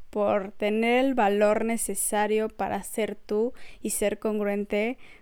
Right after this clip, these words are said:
contigo mismo y cuidar de ti, ir por aquello que tú sabes que es lo que es para ti.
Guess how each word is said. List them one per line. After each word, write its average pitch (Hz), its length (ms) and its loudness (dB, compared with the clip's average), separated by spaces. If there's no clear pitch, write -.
contigo 214 580 0
mismo 233 640 0
y 220 100 -6
cuidar 226 480 4
de 254 100 4
ti, 214 500 -2
ir 240 320 -2
por 254 180 0
aquello 208 520 0
que 214 120 -4
tú - 180 -6
sabes 202 720 -2
que 196 300 -2
es - 340 -4
lo 202 240 -8
que - 300 -8
es 220 300 6
para 196 320 0
ti. - 180 -14